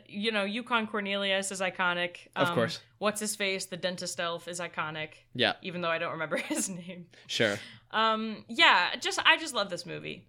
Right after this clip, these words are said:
Speaker 2: It's a great movie.
Speaker 1: It's a lot
Speaker 2: I,
Speaker 1: of fun.
Speaker 2: I
Speaker 1: Hermie,
Speaker 2: presume. <laughs>
Speaker 1: that's the, that's the elf.
Speaker 2: Herbie Fully Loaded?
Speaker 1: Hermie.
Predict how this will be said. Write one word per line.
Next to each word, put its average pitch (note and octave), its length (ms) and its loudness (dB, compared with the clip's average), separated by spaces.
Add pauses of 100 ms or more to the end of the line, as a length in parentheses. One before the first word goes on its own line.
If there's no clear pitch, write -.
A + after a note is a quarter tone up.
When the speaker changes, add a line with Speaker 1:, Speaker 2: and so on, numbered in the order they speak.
Speaker 2:
It's - 140 4
a F#3+ 40 6
great E3+ 200 8
movie. C#3 380 -2
Speaker 1:
It's - 80 -16
a A3+ 60 0
lot G#3 120 6
Speaker 2:
I, C3 100 12
Speaker 1:
of C3 160 10
fun. D#3 180 -6
Speaker 2:
I C3+ 160 10
Speaker 1:
Hermie, - 80 8
Speaker 2:
presume. - 600 8
<laughs> - 40 -2
Speaker 1:
that's G#3 260 6
the, G#3+ 260 2
that's G3 200 -2
the - 140 -4
elf. - 340 -6
Speaker 2:
Herbie C#3+ 220 8
Fully D3 220 6
Loaded? E3 400 6
Speaker 1:
Hermie. G3 720 0